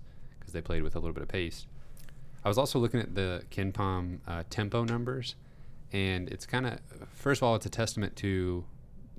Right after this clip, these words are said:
it's the beginning of the season still. These numbers will kinda settle down, but also the way college basketball has progressed in the last fifteen years. Um,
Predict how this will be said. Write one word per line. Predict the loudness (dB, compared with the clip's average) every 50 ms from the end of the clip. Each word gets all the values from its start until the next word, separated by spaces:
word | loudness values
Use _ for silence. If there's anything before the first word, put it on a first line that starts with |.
| -14 -12
it's | -12 -8 -6
the | -4 -2
beginning | 0 2 2 2 2
of | 0
the | -2
season | -2 -2 0 0 0 -2 -2
still. | 0 2 2 4 4 2 0 -2 -8 -14 -16 -16 -16 -14 -8 -6
These | -4 0
numbers | 0 0 2 2 0 0
will | -2
kinda | -2 -2 -2 0
settle | 0 2 2 2 0 0
down, | 0 0 2 2 2 2 0 -2 -4 -10 -16 -18 -16 -16 -16 -16 -14 -12 0
but | 4 4 6 6 4 2 0 0
also | 2 2 2 2 2 2 2 2 2 0 -2 -6 -12 -14 -14 -16 -14 -14 -14 -14 -12
the | -8 -4 -2 -2 0 0 0 -2 -2
way | 0 2 4 6 6 6 4 2 -2 -4 -8 -14 -16 -14 -14 -12 -10 2
college | 6 6 6 6 6
basketball | 4 4 2 2 2 0 0 2 2
has | 0 -2
progressed | -2 -4 -4 -2 0 2 2 2 0 -2 -6 -8 -10 -12 -12 -12 -12 -14 -14 -14 -14 -14 -12 -12 -12 -12 -14 -14 -16 -16 -10 -6
in | -4 -2
the | 2
last | 4 6 6 4 4 0 -4 -4 -6 -6 -6 -6 -6 -8 -8 -8 -8 -10 -12 -14 -6
fifteen | -4 -4 -2 0 0 2 2 2
years. | 2 0 0 -2 -4 -4 -8 -10 -12 -14 -14 -14 -14 -16 -16 -16 -16 -16 -16 -16 -16 -16 -18 -18 -18 -16 -6 -2
Um, | 0 0 0 0 -2 -4